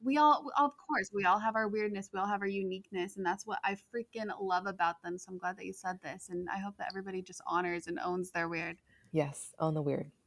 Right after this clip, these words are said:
Speaker 2: I feel that so much.
Speaker 1: Own the weird.
Speaker 2: Yeah.
Speaker 1: Where can everyone connect with you?
Speaker 2: I'm Erin Claire Jones everywhere. So I share a lot on Instagram at Erin Claire Jones. My website is erin claire jones dot com. If you wanna go deeper with me, the blueprint is there, which again is a thirty plus page written guide to your unique design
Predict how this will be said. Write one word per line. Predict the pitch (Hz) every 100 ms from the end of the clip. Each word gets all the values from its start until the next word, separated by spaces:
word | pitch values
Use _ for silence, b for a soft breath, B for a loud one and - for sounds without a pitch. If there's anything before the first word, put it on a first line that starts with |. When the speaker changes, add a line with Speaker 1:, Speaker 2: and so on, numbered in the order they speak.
| -
Speaker 2:
I | 151
feel | - 147
that | 143 -
so | 156
much. | 170 - -
Speaker 1:
Own | 233 240
the | 226
weird. | 208 190 180 202
Speaker 2:
Yeah. | 196 240 403 349 226 - -
Speaker 1:
Where | 311 320
can | 311
everyone | 302 294
connect | 269 277 277
with | 233 -
you? | - - - - -
Speaker 2:
I'm | 156
Erin | 160 175
Claire | - 233
Jones | 226 254 285 -
everywhere. | 143 143 143 139 143 180 202
So | 156
I | 156
share | - 151
a |
lot | 143 -
on | - 208
Instagram | 202 214 196 156
at | -
Erin | 147 139
Claire | 151 143 -
Jones. | 214 214 208 202 - B B B B 160
My |
website | 156 147 143 139
is | 139 -
erin | 139
claire | 143 131 135
jones | 139 139 139 - -
dot | - -
com. | 196 190 180 -
If | 160
you | 160
wanna | 151
go | 151 147
deeper | 196 202 196
with | 185
me, | 175
the | 156
blueprint | 147 151 190 190
is | 190
there, | 147 143 147
which | 156
again | 147 147 147
is | 143
a | 147
thirty | - 147 147
plus | - 151 -
page | 147 143 147
written | - 151 147
guide | 139 147
to | 156
your | 143 175
unique | 202 175 143 -
design | 139 151 151 190